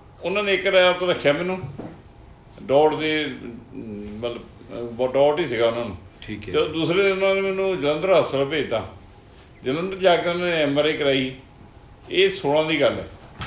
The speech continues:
Speaker 1: ਤੇਰਾਂ ਤੋਂ ਸੋਲਾਂ ਆ ਗਏ।
Speaker 2: ਸੋਲਾਂ ਜਾ ਕੇ ਕਲੀਅਰ ਹੀ ਆਈ, ਉਹਨਾਂ ਨੇ
Speaker 1: ਸੋਲਾਂ
Speaker 2: ਤੁਹਾਡਾ
Speaker 1: ਫਰਵਰੀ
Speaker 2: ਟ੍ਰੀਟਮੈਂਟ
Speaker 1: ਹਾਂਜੀ।
Speaker 2: ਸਟਾਰਟ ਕਰਤਾ ਜੀ।
Speaker 1: ਹਾਂਜੀ,
Speaker 2: ਵੀ
Speaker 1: ਐਮ ਆਰ ਆਈ ਜੇ ਕਲੀਅਰ ਹੋਇਆ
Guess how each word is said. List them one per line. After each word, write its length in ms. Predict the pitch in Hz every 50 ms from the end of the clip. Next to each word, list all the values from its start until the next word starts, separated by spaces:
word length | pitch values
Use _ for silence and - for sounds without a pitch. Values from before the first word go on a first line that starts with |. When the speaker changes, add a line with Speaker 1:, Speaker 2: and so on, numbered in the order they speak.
| - - -
Speaker 1:
ਤੇਰਾਂ 280 | 147 151 160 160 165 165
ਤੋਂ 280 | 165 - 185 185 190
ਸੋਲਾਂ 420 | 185 - - 127 123 135 139 143 131
ਆ 40 |
ਗਏ। 240 | 113 104 107 104 90
Speaker 2:
ਸੋਲਾਂ 360 | - - 135 143 151 160 160
ਜਾ 200 | 156 160 160 165
ਕੇ 60 | 160 -
ਕਲੀਅਰ 360 | 143 139 139 151 160 160 160
ਹੀ 100 | 165 147
ਆਈ, 200 | 127 123 131 139
ਉਹਨਾਂ 140 | 139 143 143
ਨੇ 60 | 143
Speaker 1:
ਸੋਲਾਂ 120 | 131 139
Speaker 2:
ਤੁਹਾਡਾ 200 | 143 156 151 151
Speaker 1:
ਫਰਵਰੀ 60 | 165
Speaker 2:
ਟ੍ਰੀਟਮੈਂਟ 280 | 160 147 139 139 139 135
Speaker 1:
ਹਾਂਜੀ। 160 | 127 120 123
Speaker 2:
ਸਟਾਰਟ 220 | 131 135 131 - -
ਕਰਤਾ 320 | 135 123 113 - - 104
ਜੀ। 60 | 101
Speaker 1:
ਹਾਂਜੀ, 220 | 117 120 123 131 139
Speaker 2:
ਵੀ 60 | -
Speaker 1:
ਐਮ 280 | - 175 160 151 147 185
ਆਰ 60 | 190
ਆਈ 100 | 208 196
ਜੇ 160 | 185 190 196
ਕਲੀਅਰ 340 | 170 175 160 165 180 180 165
ਹੋਇਆ 400 | 139 135 139 143 170 185 - -